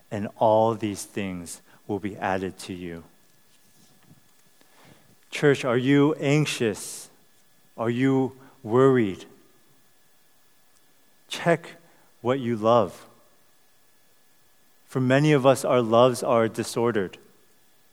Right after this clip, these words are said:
Put him first. Seek first the kingdom of God and his righteousness with everything you have. And you see, God will take care of the rest.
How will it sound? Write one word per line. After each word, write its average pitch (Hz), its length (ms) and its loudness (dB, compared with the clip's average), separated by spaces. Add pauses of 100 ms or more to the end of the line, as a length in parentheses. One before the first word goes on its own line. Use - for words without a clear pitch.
(1040)
Put 160 300 2
him 147 320 0
first. - 640 -2 (920)
Seek 151 360 0
first 147 480 4 (220)
the 147 100 2
kingdom 147 680 2 (160)
of 120 220 -2
God 127 480 6 (220)
and 123 120 -2
his 127 360 0
righteousness 120 760 0
with 123 140 -4 (100)
everything 139 720 -2 (220)
you 120 300 -2
have. 110 520 0 (720)
And 113 100 -10
you 120 80 -4
see, 120 220 -4
God 113 320 2
will 110 160 -6
take - 260 -14
care 104 300 -6
of 90 140 -10
the 92 80 -12
rest. 90 560 -14